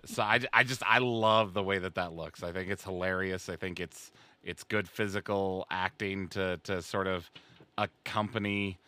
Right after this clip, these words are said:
what's going on, as well as just super fucking funny.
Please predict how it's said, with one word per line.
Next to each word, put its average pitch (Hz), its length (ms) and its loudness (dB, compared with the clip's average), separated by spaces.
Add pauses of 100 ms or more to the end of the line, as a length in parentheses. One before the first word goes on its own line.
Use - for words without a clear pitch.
(280)
what's 101 260 0
going 101 360 0
on, 98 440 -2
as 87 260 -8
well 90 240 -6
as 87 160 -8
just - 400 -8 (180)
super 90 640 -8
fucking 80 360 -14
funny. - 460 -14